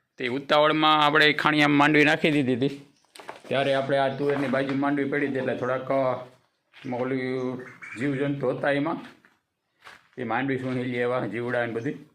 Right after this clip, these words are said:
તેલ સૂંઘી લે એવું. એટલે ત્યાં આપણી પાસે દવા નહોતી, પણ ઉપરથી દવા નાખી, પણ નીચે આપણને શંકા છે કે એમાં કદાચ નીચે રહી ગયા હોય.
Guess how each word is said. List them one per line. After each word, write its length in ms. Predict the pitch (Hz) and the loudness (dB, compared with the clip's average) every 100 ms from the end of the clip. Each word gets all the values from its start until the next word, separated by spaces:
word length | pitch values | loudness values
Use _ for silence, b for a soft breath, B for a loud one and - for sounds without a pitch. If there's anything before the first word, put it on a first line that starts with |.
| - - - | -20 -20 -10
તેલ 180 | 127 113 | -8 -6
સૂંઘી 280 | 123 117 | -6 -6
લે 120 | 113 117 | -6 -6
એવું. 160 | 135 - - _ _ _ _ _ _ - - | -6 -10 -20 _ _ _ _ _ _ -20 -16
એટલે 460 | 131 123 127 131 131 | -12 -6 -2 0 -2
ત્યાં 240 | 131 147 | -2 -2
આપણી 140 | 151 151 | -2 -4
પાસે 240 | 156 151 | -4 -4
દવા 260 | 143 151 156 | -2 0 0
નહોતી, 260 | 160 160 | -2 -6
પણ 80 | 151 | -6
ઉપરથી 360 | 139 139 151 160 | -6 -4 -6 -4
દવા 220 | 160 160 | -2 0
નાખી, 240 | 160 160 | -2 -4
પણ 140 | 156 139 | -4 -4
નીચે 280 | 127 139 151 | -6 -4 -4
આપણને 260 | 147 147 | -2 -4
શંકા 340 | 143 151 143 139 | -6 -6 -4 -4
છે 120 | 143 | -4
કે 100 | 139 | -4
એમાં 180 | 131 127 | -6 -6
કદાચ 160 | 123 | -6
નીચે 320 | 113 127 - | -6 -6 -6
રહી 140 | 110 135 | -4 -6
ગયા 200 | 143 135 | -4 -4
હોય. 160 | 101 | -4